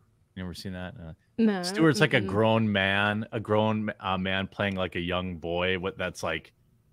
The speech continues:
Speaker 1: I don't think he has a mental, "Yeah, look what I can do." Yeah, that kid. Yeah.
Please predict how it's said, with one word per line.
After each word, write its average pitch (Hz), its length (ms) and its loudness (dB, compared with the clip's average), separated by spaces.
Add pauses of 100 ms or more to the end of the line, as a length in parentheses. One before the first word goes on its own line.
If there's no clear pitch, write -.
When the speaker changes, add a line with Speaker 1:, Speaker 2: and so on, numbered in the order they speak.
(160)
Speaker 1:
I 127 80 4
don't 139 140 6
think 147 160 2
he 135 120 4
has 110 160 6
a 104 60 2
mental, 95 680 4 (560)
"Yeah, 147 260 8 (120)
look 160 180 4
what 277 140 4
I 247 220 4
can 214 260 2
do." 110 280 4
Yeah, 104 220 4
that 110 240 4
kid. 107 360 4
Yeah. 113 340 4